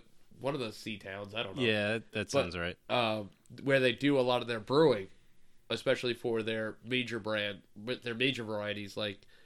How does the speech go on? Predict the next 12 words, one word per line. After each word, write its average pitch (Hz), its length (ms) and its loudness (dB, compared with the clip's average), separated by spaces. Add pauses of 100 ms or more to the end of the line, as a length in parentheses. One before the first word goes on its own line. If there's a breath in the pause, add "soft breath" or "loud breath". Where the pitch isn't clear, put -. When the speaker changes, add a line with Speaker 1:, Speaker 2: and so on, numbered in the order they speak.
(300 soft breath)
Speaker 1:
Boston 113 380 0
Lager 107 380 0
and 98 100 -10
stuff 104 220 -8
like 101 160 -8
that. 104 180 0
And 110 100 -6
that 107 160 -2
really 120 240 0
the 113 120 -4
little 120 320 2
brewery 117 580 -2